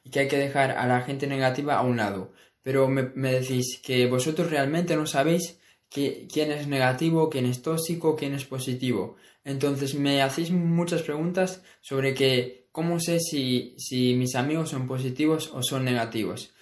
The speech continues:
Para saber si tengo que estar con ellos o no estar con ellos. Y bueno, te voy a dar un consejo muy simple para saber si tu círculo social, si, para saber si con las personas que, que tú te estás rodeando son positivas o son negativas.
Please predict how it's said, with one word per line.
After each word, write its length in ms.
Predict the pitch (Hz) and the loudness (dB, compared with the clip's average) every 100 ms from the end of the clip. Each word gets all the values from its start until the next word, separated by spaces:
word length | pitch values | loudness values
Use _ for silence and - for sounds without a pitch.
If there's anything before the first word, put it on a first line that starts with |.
| - _ | -20 _
Para 200 | - 123 | 0 0
saber 280 | 123 131 143 | 2 2 0
si 180 | 143 139 | 0 -4
tengo 260 | 139 139 127 | -2 -4 -4
que 60 | |
estar 260 | 131 131 127 | -6 -6 -6
con 160 | 139 | -4
ellos 300 | 147 151 156 - | -2 -2 -2 -2
o 80 | |
no 100 | 127 | -2
estar 220 | 131 139 127 | -2 -2 -2
con 180 | 131 | 2
ellos. 340 | 123 110 92 - - - | 2 2 -2 -6 -16 -10
Y 60 | 147 | 0
bueno, 360 | 151 131 123 - | 2 2 -2 -8
te 100 | - | -2
voy 120 | 147 165 | 2 4
a 40 | |
dar 160 | 165 156 | 4 2
un 60 | |
consejo 420 | 139 139 135 131 | 0 -6 -6 -4
muy 180 | 135 147 | -4 -4
simple 500 | 143 170 170 180 180 - _ | -2 -2 0 -2 -2 -10 _
para 160 | - 131 | 0 0
saber 360 | 131 135 139 | 2 2 2
si 440 | 135 143 123 - - | 0 0 0 -2 -12
tu 120 | - | -8
círculo 420 | 131 170 165 175 | 0 0 2 0
social, 540 | 165 143 135 160 175 - - _ | 0 -2 0 0 0 -4 -20 _
si, 160 | - - | -18 -10
para 240 | - 117 | -2 0
saber 360 | 123 135 135 135 | 2 2 2 0
si 440 | - 131 127 - - _ - | -2 -2 -2 -6 -18 _ -6
con 160 | 131 | 0
las 160 | 131 127 | 0 0
personas 420 | 135 127 151 165 | -2 -4 -4 -4
que, 380 | - 143 - _ - | -4 -6 -8 _ -10
que 100 | 127 | -8
tú 220 | 127 143 | -4 -2
te 100 | 147 | 2
estás 240 | 156 156 | 2 2
rodeando 600 | 147 147 147 151 165 160 160 - | 2 2 2 2 2 0 -2 -14
son 220 | - 139 | -14 -8
positivas 600 | 127 131 131 147 156 160 - | -6 -4 -2 0 0 0 -6
o 120 | 120 | -6
son 180 | 120 127 | -2 0
negativas. 540 | 117 110 107 98 - | 2 0 0 -4 -8